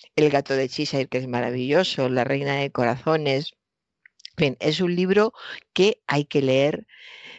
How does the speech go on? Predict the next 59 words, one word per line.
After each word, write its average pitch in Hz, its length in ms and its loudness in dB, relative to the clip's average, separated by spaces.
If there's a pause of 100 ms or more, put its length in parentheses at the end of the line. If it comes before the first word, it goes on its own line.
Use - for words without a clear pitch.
(120)
que 151 120 0
me-, 147 140 2
tenemos 160 360 -2
que - 80 -10
procurar 160 480 2
que 165 100 2
nuestros 151 400 -4
hijos, 151 460 0
eh, 139 320 4
lo 139 120 2
lean, 175 440 2
porque 190 260 -2
además 208 260 -2
es 262 100 -4
de 247 80 -2
esos 226 300 -4
libros 233 340 2
que - 100 -2
merece 196 320 0
la 202 120 4
pena 208 400 2
leerlo 185 580 2
a, 143 280 2
a - 360 -2
la 156 100 6
edad 185 240 4
apropiada, 202 560 0
a 180 40 2
los 165 160 2
ocho 190 240 -4
o - 20 -2
diez 190 260 0
años, 208 400 -2 (440)
y 196 100 2
leerlo 226 400 2
de 233 120 4
adulto 233 560 0 (200)
y 190 100 4
darte 214 280 2
cuenta 214 380 2
de 208 80 4
la 165 160 4
cantidad 170 500 0
de 208 100 2
cosas 208 440 -2
que - 80 -2
a 165 40 2
los 156 200 -2
ocho 190 220 -4
o 196 40 0
diez 185 220 0
años 196 260 0
se 190 80 -4
te 151 120 2
habían 180 180 0
escapado, 190 560 -2
como 160 320 -4
es 202 160 -8
lógico, - 560 -4